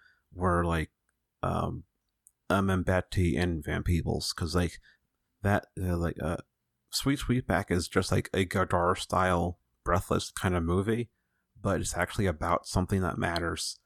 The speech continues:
And it's like, "Oh, this is, like, what, this is how it can be, how you can use that style for something important and interesting."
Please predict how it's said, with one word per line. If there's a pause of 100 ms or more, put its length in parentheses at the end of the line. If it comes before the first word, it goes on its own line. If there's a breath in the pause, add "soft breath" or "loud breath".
(440)
And
it's
like,
"Oh,
this
is,
like, (460)
what, (220)
this
is
how
it
can
be,
how
you
can
use
that
style
for (240 soft breath)
something
important (540)
and
interesting."